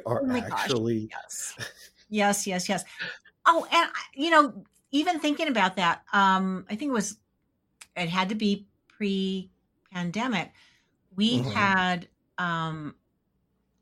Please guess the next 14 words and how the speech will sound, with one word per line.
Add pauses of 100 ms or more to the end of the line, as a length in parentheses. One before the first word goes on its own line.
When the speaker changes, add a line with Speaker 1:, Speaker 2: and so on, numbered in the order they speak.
(520)
Speaker 2:
we
had
an
au-, (120)
we
had, (200)
they
do
author
talks
at
our
local
library.